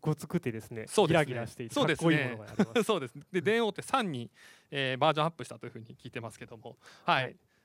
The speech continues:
Speaker 2: で、これはまあ、右側がその、まあ、戦-、対戦をした屋敷九段ですね。はい。えー、この時すごい、本当にすごい電王戦史上に残る、まあ、激闘で、まあ、ポナンザが勝って、まあ、まさにポナンザ本当に強いんだなということを、まあ、世間に証明した出来事だったと思います。今回は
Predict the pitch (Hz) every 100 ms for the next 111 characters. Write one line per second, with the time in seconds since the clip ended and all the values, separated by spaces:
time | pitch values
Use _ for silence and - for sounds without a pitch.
0 | _ 285 330 294 262 180 156 156 214 302
1 | 180 123 127 127 - - 131 143 131 131
2 | 143 - 285 151 - - - - _ _
3 | _ - 220 226 _ - 120 117 _ _
4 | - - 175 165 185 175 - 120 151 180
5 | 151 - 196 226 240 220 214 196 160 190
6 | 180 180 175 131 135 240 156 - _ -
7 | - 120 - 160 143 131 120 _ _ _
8 | _ _ - 131 123 113 107 107 175 -
9 | 123 117 135 131 147 160 135 139 127 123
10 | 131 139 135 156 175 180 311 339 311 339
11 | 262 180 156 202 165 123 254 285 254 -
12 | 196 - _ _ _ _ _ _ 143 135
13 | 123 107 110 107 110 - 107 104 110 135
14 | - _ - 226 135 110 110